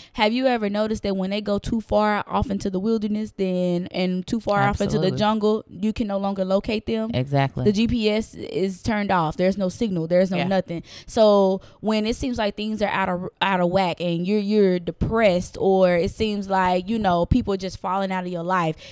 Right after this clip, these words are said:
Speaker 1: it's something wro-, it's not something wrong with what's around you. It's, it's you. You're, you're do-, you're not dominating your
Speaker 2: Your
Speaker 1: sphere.
Speaker 2: sphere.
Speaker 1: You're outside of what you belong to. You're outside of alignment. You're not where you're supposed to be. So therefore,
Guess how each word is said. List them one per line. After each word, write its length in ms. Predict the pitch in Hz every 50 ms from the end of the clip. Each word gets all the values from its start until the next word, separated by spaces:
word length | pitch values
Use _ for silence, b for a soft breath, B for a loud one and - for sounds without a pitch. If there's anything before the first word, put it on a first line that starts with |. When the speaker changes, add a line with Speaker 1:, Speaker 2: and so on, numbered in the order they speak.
| B B -
Speaker 1:
it's 140 | 214 -
something 400 | - - 262 285 302 - 269 226
wro-, 140 | 214 208 - -
it's 160 | 226 240 233 254
not 160 | 247 269 277
something 480 | - - 262 254 254 254 - 220 208 202
wrong 300 | 196 208 220 220 220 214
with 180 | 202 196 - -
what's 220 | 196 208 208 -
around 500 | - 170 180 185 208 233 240 247 254 226
you. 200 | 233 254 247 233 -
It's, 300 | - 240 233 - - -
it's 220 | - 226 226 185
you. 340 | 185 190 196 254 269 220 170
You're, 320 | 170 170 196 214 220 220 202
you're 200 | - 208 214 202
do-, 160 | 185 202 - -
you're 160 | 226 233 226
not 320 | 214 208 214 220 240 226
dominating 460 | 208 226 220 214 208 202 196 202 202
your 100 | 185 180
Speaker 2:
Your 100 | 175 151
Speaker 1:
sphere. 260 | 151 - 226 220 196 165
Speaker 2:
sphere. 100 | - -
Speaker 1:
You're 200 | 220 214 190 -
outside 720 | - 202 196 - - - 214 208 214 214 214 196 190 185
of 180 | - - 202 196
what 340 | 180 190 202 190 - - -
you 200 | 196 208 220 208
belong 400 | 190 190 180 196 202 208 208 202
to. 120 | 202 - 185
You're 140 | 180 196
outside 480 | 208 196 135 185 - - 214 208 208 190
of 100 | 185 170
alignment. 600 | 170 170 175 190 202 220 208 190 170 151 139 - b b b b b -
You're 140 | 208 220
not 240 | 220 220 214 208 196
where 100 | 208 202 196
you're 160 | 190 190 190
supposed 480 | 185 - 185 - - 220 247 277 269 -
to 80 | 220
be. 200 | 196 180 160 175 180 b b b b -
So 200 | - 208 208 196
therefore, 720 | 190 220 254 294 320 - - 254 233 226 208 202 196